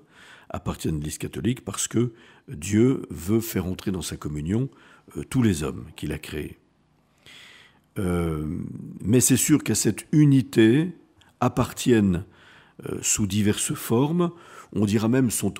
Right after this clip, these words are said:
ordonnés à, d'abord les fidèles catholiques, bien sûr, qui lui appartiennent au premier chef, mais aussi ceux qui,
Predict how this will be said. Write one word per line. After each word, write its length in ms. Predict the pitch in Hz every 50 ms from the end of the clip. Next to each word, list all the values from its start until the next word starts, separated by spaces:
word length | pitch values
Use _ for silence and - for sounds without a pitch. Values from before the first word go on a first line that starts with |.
| - -
ordonnés 640 | 139 127 98 92 90 117 110 104 104 104 107 - -
à, 300 | 110 113 131 165 190 226 - _ _ _ _ - - - _ _ _ -
d'abord 300 | - 104 101 117 101 95
les 80 | 90
fidèles 320 | - - 82 76 85 76 -
catholiques, 640 | - - - - 110 156 208 - - - - - -
bien 140 | - 76 78
sûr, 460 | - - - 143 170 190 - - - _ _ _ -
qui 160 | - - -
lui 160 | 73 73 69
appartiennent 480 | 69 - 87 80 - - - 87 80 78
au 60 | 76
premier 320 | - - 73 73 76 87
chef, 540 | - - - 190 196 190 - - - - - _ _ _ _ _ - - - - - - - - _ -
mais 240 | - 117 127 113 117
aussi 340 | 135 123 - - - 139 113
ceux 300 | - - - 139 131 113
qui, 420 | - - - 123 123 120 110